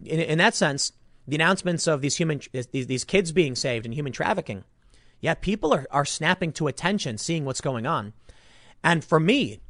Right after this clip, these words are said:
my principal issue is the critical race theory. Recent, we, we recently heard from, I believe it's Christopher Rufo. He called on Donald Trump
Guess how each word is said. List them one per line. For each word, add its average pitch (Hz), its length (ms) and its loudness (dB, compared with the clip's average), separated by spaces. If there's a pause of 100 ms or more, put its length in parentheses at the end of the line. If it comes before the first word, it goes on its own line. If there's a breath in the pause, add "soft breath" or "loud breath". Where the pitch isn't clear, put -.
(280)
my 165 260 4
principal 147 480 0
issue 123 260 -2
is 120 100 -6
the 120 80 -8
critical 131 360 -2
race 139 260 -2
theory. 104 300 -8 (920 soft breath)
Recent, 220 360 6
we, 175 100 4
we 175 240 2
recently 240 360 6
heard 180 280 6
from, 147 260 4
I 135 60 0
believe 151 240 2
it's - 80 -8
Christopher 180 360 0
Rufo. 143 300 2
He 170 120 -4
called 214 280 4
on 254 120 4
Donald 170 260 2
Trump 156 320 0